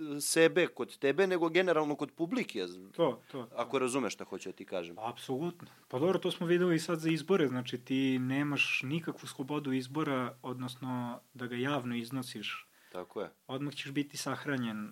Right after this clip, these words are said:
Speaker 2: ovaj, ili ono, proteran iz zajednice, ili na nekim, taj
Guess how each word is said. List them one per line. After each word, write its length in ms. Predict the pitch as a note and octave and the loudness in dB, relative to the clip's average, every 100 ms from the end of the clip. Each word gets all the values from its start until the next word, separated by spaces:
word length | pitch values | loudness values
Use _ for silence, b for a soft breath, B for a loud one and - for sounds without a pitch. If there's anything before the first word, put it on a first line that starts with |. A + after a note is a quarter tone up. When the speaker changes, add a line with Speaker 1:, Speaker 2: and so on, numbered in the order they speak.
| - | -12
Speaker 2:
ovaj, 640 | A#2 A2+ A2+ A2+ A#2 A#2 A#2 | -12 -10 -10 -10 -10 -8 -6
ili 260 | A#2 A#2 | -6 -6
ono, 200 | A#2 A#2 | -4 -6
proteran 460 | A2 B2+ B2+ C3+ B2 | -6 -8 -8 -6 -6
iz 80 | A#2+ | -4
zajednice, 760 | C3 C3+ B2+ B2+ B2+ A#2 A2+ A2 | -2 -2 -4 -8 -10 -10 -10 -12
ili 500 | B2 A#2+ A#2+ A#2+ A#2 | -12 -10 -10 -8 -8
na 140 | A#2 | -6
nekim, 500 | A#2 A#2 B2 A#2 A#2 - _ _ _ _ - C3+ | -8 -8 -12 -12 -12 -18 _ _ _ _ -20 -20
taj 200 | - A#2 | -10 -8